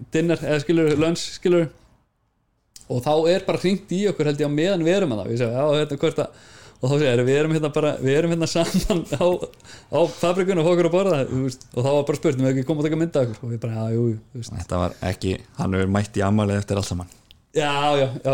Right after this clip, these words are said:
Speaker 1: Gauja er allt-, Gauja er alltaf velkominn í afmæli og bara, ég fer nú alltaf til hans á morgnana í, í, hérna,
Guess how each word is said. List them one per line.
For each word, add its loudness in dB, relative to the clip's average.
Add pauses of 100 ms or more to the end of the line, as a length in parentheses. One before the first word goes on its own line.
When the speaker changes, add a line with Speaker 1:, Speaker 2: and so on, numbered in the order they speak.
(120)
Speaker 1:
Gauja 2
er 4
allt-, -2
Gauja 2
er 2
alltaf 0
velkominn 0
í 0
afmæli 0
og -2
bara, -4 (800)
ég 2
fer 2
nú 0
alltaf -2
til 0
hans -2
á 2
morgnana 0
í, 2
í, -2
hérna, 0